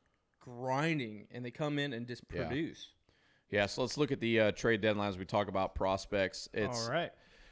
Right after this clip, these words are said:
Speaker 2: on, uh, August, what, first, which is
Speaker 1: Four days away?
Speaker 3: Tu-, next Tuesday.
Speaker 1: Five days away?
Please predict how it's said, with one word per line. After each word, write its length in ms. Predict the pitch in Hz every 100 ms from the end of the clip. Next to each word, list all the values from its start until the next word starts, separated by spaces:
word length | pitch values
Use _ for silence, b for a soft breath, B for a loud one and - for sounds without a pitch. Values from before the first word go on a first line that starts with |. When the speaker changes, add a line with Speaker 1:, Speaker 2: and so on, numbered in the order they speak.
| b _
Speaker 2:
on, 240 | 143 143
uh, 300 | 143 135 131 -
August, 680 | 131 143 135 151 139 - 127
what, 320 | 117 - - B B
first, 540 | - 139 147 160 - 123
which 260 | 117 -
is 520 | 120 117 131 175 196 -
Speaker 1:
Four 160 | 143
days 200 | 151 151
away? 240 | 151 156 190
Speaker 3:
Tu-, 80 | 139
next 180 | 120 -
Tuesday. 220 | 127 123
Speaker 1:
Five 100 | 156
days 180 | 180 185
away? 180 | 196